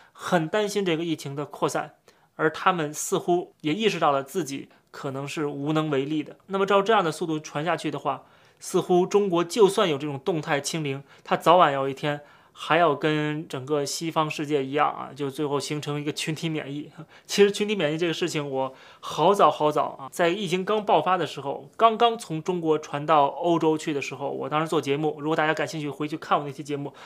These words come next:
我就讲到了，这并不是一个笑话，群体免疫的问题啊。当时还有很多人说怎么可能呢？现在看起来啊，又被我说准了。最后你不管你清零还是不清零，最后中国跟西方都是殊途同归的。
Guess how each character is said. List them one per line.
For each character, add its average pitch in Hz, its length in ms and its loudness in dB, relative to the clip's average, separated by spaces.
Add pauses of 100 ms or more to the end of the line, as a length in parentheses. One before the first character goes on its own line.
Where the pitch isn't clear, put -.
(160)
我 147 60 -4
就 165 100 0
讲 156 200 -2
到 139 120 0
了， 139 100 0
这 156 160 -4
并 180 300 -4
不 147 100 -6
是 - 180 -6
一 147 120 -4
个 156 100 -4
笑 147 260 0
话， - 280 -4 (360)
群 156 200 -6
体 160 100 -4
免 143 240 -6
疫 151 140 -2
的 143 80 -2
问 143 120 -6
题 151 160 -16
啊。 139 140 -12
当 160 100 2
时 165 80 -2
还 165 120 2
有 175 60 6
很 156 180 -6
多 175 120 -2
人 160 280 -2 (320)
说 156 180 -2
怎 147 220 -6
么 156 80 -8
可 - 160 -4
能 135 160 -6
呢？ 151 80 -4 (400)
现 - 120 -4
在 170 80 4
看 170 200 0
起 147 100 -6
来 135 280 -8
啊， 131 260 -16
又 151 80 -6
被 156 180 4
我 139 220 0
说 160 180 2
准 147 180 0
了。 135 200 -12
最 196 100 -4
后 190 120 2
你 170 100 2
不 240 120 -4
管 175 200 4
你 160 40 -2
清 247 280 0
零 190 160 8
还 185 100 4
是 190 60 4
不 196 120 4
清 165 220 -2
零， 147 180 -4
最 165 140 -8
后 160 240 2 (340)
中 202 280 4
国 156 260 0
跟 165 180 -4
西 165 220 -8
方 160 240 0
都 170 100 0
是 147 280 -2 (320)
殊 220 280 0
途 196 140 -2
同 160 220 -2
归 165 180 2
的。 143 120 -8